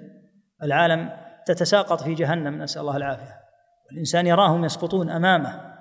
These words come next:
وهو ينظر إلى طرف الصراط، عل الله عز وجل أن ينجيه فيكون في الناجين. ثم إن مضيه على الصراط يتفاوت، منهم من يزحف زحفاً، منهم من يمشي مشيا، منهم من، نسأل الله الكريم فضله، من هو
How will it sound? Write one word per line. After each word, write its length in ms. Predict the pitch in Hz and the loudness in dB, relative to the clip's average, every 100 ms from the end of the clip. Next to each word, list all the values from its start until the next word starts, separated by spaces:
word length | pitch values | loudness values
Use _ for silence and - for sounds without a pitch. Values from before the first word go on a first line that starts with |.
| - _ - | -20 _ -4
وهو 160 | 151 165 | 2 4
ينظر 300 | 196 175 170 | 4 2 0
إلى 240 | 175 156 | 0 2
طرف 280 | 180 160 135 | 2 0 0
الصراط، 460 | - 160 175 170 | -4 0 0 2
عل 300 | 151 180 185 | 0 2 2
الله 300 | 165 160 175 | 2 2 0
عز 320 | 143 147 160 156 | 0 -2 -2 -2
وجل 300 | 156 180 160 | 0 0 0
أن 160 | 175 | 0
ينجيه 420 | 160 151 175 156 | -2 -2 0 0
فيكون 400 | 143 147 147 165 | 0 -2 -2 -6
في 100 | 139 | -4
الناجين. 380 | 165 147 127 131 - - - _ _ _ - | -2 -2 -2 -6 -10 -20 -20 _ _ _ -8
ثم 200 | 160 156 | -4 -2
إن 240 | 175 170 | 0 0
مضيه 400 | 170 185 185 165 | 0 2 4 4
على 140 | 160 165 | 4 0
الصراط 560 | - 160 185 185 - | 0 0 2 2 -2
يتفاوت، 560 | 175 147 185 160 127 151 | -4 0 2 0 -2 -6
منهم 220 | 160 170 | -4 -2
من 100 | 180 | 0
يزحف 340 | 202 170 165 | 0 0 0
زحفاً، 380 | 175 214 - 139 - - - _ - | 2 2 0 -10 -12 -20 -20 _ -6
منهم 220 | 151 170 | -2 0
من 80 | 175 | 2
يمشي 300 | 185 170 175 | 2 0 2
مشيا، 320 | 202 - 143 | 0 0 -4
منهم 280 | 190 175 175 | -2 0 0
من، 80 | |
نسأل 180 | 143 165 | -2 -4
الله 120 | 156 | -2
الكريم 280 | 147 165 165 | -2 -2 -2
فضله، 260 | 156 175 151 - - - - | -2 -2 -4 -8 -20 -10 2
من 280 | 214 208 156 | 4 4 2
هو 400 | 170 170 160 | 2 2 2